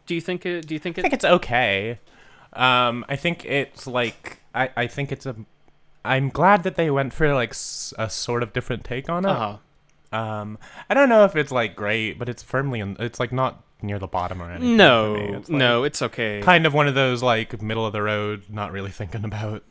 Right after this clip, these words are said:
Speaker 2: <laughs> emojis.
Speaker 1: Yeah, I like the bright pink, right? I like the pink tongue and the pink ears, but that's about it.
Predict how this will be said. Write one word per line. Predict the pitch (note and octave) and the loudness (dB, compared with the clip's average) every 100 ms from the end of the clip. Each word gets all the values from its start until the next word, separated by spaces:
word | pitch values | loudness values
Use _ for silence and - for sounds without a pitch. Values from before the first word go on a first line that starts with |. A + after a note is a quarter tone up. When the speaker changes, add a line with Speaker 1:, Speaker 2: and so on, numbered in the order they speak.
| _ | _
Speaker 2:
<laughs> | _ _ | _ _
emojis. | - B2+ C3+ C3+ | -4 0 0 6
Speaker 1:
Yeah, | F3+ B2 C#3 | 8 8 6
I | D#3 | 4
like | A3 A3 | 4 2
the | E3 | 0
bright | B2 A2+ - | 2 0 -2
pink, | G#2+ G2+ - - | -8 -8 -14 -6
right? | A#2 A2 A2 | -2 -2 -2
I | A2+ | 0
like | A#2+ - | 0 0
the | A#2+ | -6
pink | B2 A2 | -6 -6
tongue | - G#2+ G2+ | -6 -6 -6
and | F#2+ | -10
the | |
pink | - G#2 - | -10 -12 -10
ears, | F#2 G2 - | -12 -12 -12
but | - G2 | -14 -10
that's | G2+ - | -8 -8
about | G2 F#2+ F#2+ | -12 -12 -10
it. | G2 G2 | -10 -12